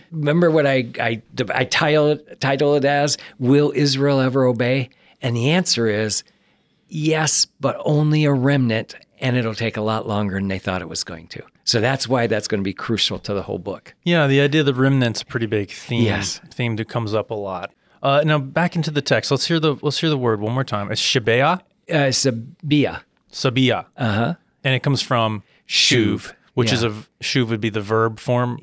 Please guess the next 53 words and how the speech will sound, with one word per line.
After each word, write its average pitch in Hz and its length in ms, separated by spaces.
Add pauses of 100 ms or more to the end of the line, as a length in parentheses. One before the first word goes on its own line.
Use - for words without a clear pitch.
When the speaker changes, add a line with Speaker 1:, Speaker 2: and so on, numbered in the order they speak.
Speaker 2:
of 127 80
Speaker 1:
Yeah. 123 80
Speaker 2:
the 123 40
word. 117 320
Speaker 1:
And 143 80
it 139 60
means 135 380
to 117 100
return. 101 640
Speaker 2:
To 113 140
return. 95 380 (100)
Speaker 1:
Yeah. - 60
Speaker 2:
Okay. 160 240 (240)
That's 147 200
great. 160 320 (300)
Speaker 1:
Yeah. 165 240 (260)
Speaker 2:
Well, 131 160
that 156 320
is 151 500
a 135 60
great 131 300
way 143 220
to 135 140
get 127 180
into 127 420
the 120 80
text, - 420
and 110 100
that's 135 220
the - 80
exciting 120 460
thing 107 180
about 104 300 (220)
Speaker 1:
<sighs> - 200
Speaker 2:
this 123 300
episode. 98 640 (540)
We've 104 200
gotten 135 280
through 131 220
all 139 160
the 160 140
intro 120 340
stuff, 104 400
and 107 160
now 123 240
we're 123 80
getting 110 320
into, 110 580
into 123 280
the 131 100
meat 123 240
of 98 160
it. 90 180